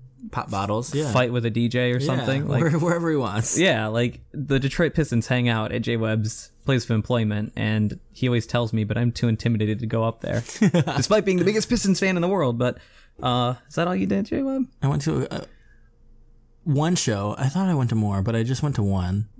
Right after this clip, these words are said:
Speaker 1: which was awesome. I saw Melanie Martinez.
Speaker 2: Yep.
Speaker 1: She killed it.
Speaker 2: I
Speaker 1: don't know
Speaker 2: believe
Speaker 1: if,
Speaker 2: it.
Speaker 1: if anyone has been paying attention to her, that there's probably not too much crossover between Pup Fresh podcast listeners and the Melanie Martinez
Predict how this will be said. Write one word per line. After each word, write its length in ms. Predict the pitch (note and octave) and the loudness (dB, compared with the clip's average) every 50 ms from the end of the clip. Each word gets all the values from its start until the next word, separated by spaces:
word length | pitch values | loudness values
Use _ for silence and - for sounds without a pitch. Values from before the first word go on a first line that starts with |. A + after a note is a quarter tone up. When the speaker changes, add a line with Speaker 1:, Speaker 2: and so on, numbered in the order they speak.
| - | -6
Speaker 1:
which 140 | - B2+ A2+ | -4 -2 0
was 120 | B2 A2 G#2 | 0 0 0
awesome. 400 | F#2+ G#2+ A2 G#2 - G2 G2 G#2+ | 0 -2 -2 -2 -2 -4 -2 -2
I 40 | |
saw 140 | A2 - A2 | -2 0 0
Melanie 260 | G#2 G#2+ G#2+ G#2+ G#2 | 0 2 2 2 2
Martinez. 720 | G2+ G2+ F#2+ F#2+ - A#2 G#2+ F#2+ F#2 F#2 G2+ A2 - - - - - - - - | 2 0 0 -2 -2 -2 0 0 0 0 -2 -4 -4 -8 -12 -16 -20 -16 -8 -4
Speaker 2:
Yep. 240 | A2 G#2+ - - - - - - - - - _ - - | -4 -4 -4 -6 -10 -20 -20 -20 -20 -20 -20 _ -20 -20
Speaker 1:
She 120 | - - - | -20 -12 -8
killed 240 | - A2+ F#2+ F#2 F#2+ | -6 -4 -4 -2 -2
it. 240 | F#2 G2 - - - - - - - | -2 -4 -4 -8 -12 -20 -16 -8 -4
Speaker 2:
I 60 | A#2+ | -2
Speaker 1:
don't 60 | A#2+ | 0
know 60 | A#2+ | 0
Speaker 2:
believe 200 | C#3 D#3 F3+ F3 | 2 2 0 0
Speaker 1:
if, 120 | C3 G#2+ F#2+ | 0 -2 -2
Speaker 2:
it. 60 | - | -2
Speaker 1:
if 80 | B2+ A#2 | -4 -2
anyone 340 | B2 G#2+ A2 G#2+ G#2 G#2 G2+ | 0 0 0 0 0 0 0
has 240 | G2+ A2+ G#2+ G#2 G#2 | 0 0 0 -2 0
been 200 | A2 G#2 G2+ G2 | -2 -2 0 0
paying 180 | G#2+ G2 F#2+ | 0 0 -2
attention 300 | F#2+ G2 G2 F#2+ G#2+ G2+ | -2 -2 -2 -2 -2 -2
to 80 | G2 G2 | -4 -2
her, 340 | G#2 F#2 F#2 F#2 F#2 F#2 - - _ - - - - - - - | -2 -2 -2 -2 -2 -4 -6 -12 _ -20 -20 -20 -20 -18 -12 -8
that 240 | G2 F#2+ F#2 E2+ - | -6 -6 -6 -8 -6
there's 200 | - A#2+ B2 C3 | -4 -4 -4 -4
probably 240 | D3 - F#3+ F3 D#3 | -4 -4 -2 -2 0
not 180 | B2+ A2 - - | -2 -2 -4 -4
too 100 | - C#3+ | -2 -2
much 220 | B2 G#2 - - | -2 -2 -4 -4
crossover 420 | - A2+ G2 G2+ - A2 G2+ G2 F#2 | -4 -4 -4 -4 -2 -4 -2 -2 -4
between 300 | F#2+ - - G2+ F#2+ F#2+ | -4 -4 -2 -2 -2 -2
Pup 180 | F#2+ G2+ - | -4 -6 -8
Fresh 280 | - - F#2+ F#2+ - - | -6 -6 -6 -6 -6 -8
podcast 420 | - G2 G2 G2 - F#2+ G2 - | -6 -6 -6 -6 -6 -6 -6 -6
listeners 400 | F#2+ F#2+ - G2+ F#2+ G2 G2 G2 | -6 -6 -4 -4 -4 -2 -2 -2
and 220 | G2 F#2 F#2 F#2 - - - - - - - - - - - - - | -2 -2 -2 -2 -4 -8 -18 -20 -20 -20 -20 -20 -20 -20 -20 -12 -6
the 100 | A2+ G#2+ | -2 0
Melanie 300 | G2 G2 F#2+ G2 G2 G2 | 0 2 2 2 2 2
Martinez 680 | F#2 F#2 F2+ F2 - - G2+ F#2+ F#2 F#2 F#2 F#2 - - | 0 0 -2 -2 -2 -2 -2 0 0 -2 -2 -4 -8 -12